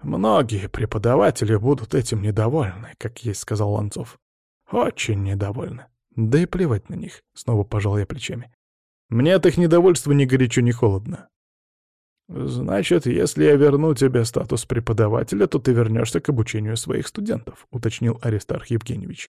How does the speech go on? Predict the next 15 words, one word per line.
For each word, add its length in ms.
«Вернусь», 540
коротко 360
кивнул 360
я, 140
решив 300
не 80
добавлять, 520
что 180
я 60
без 200
этого 220
планировал 600
обучать 420
их 80
дальше. 380